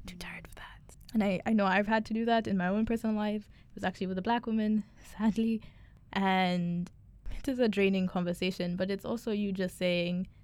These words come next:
"I care about this more than I care about this friendship. I care about this more than my general dislike to have this conversation."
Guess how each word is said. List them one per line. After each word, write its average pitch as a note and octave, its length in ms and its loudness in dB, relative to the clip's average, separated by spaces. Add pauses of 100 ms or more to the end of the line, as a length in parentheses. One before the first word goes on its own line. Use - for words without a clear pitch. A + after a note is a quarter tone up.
(640)
"I G#3 100 2
care A3 240 4
about F#3+ 260 2
this F#3 240 -4
more F#3 580 0 (200)
than F#3+ 180 0
I F3 100 2
care F3+ 500 -2 (260)
about F3 280 -2
this F3 200 -8
friendship. A3 420 -2 (180)
I F#3 100 0
care F#3 180 -2
about F3+ 280 -2
this F#3 220 -4
more F3+ 400 -2 (460)
than F3+ 720 4 (340)
my F#3 380 -2 (400)
general F3+ 540 -2 (480)
dislike F3 420 -4
to - 80 -8
have F3 120 -2
this F#3 100 -8
conversation." - 580 -8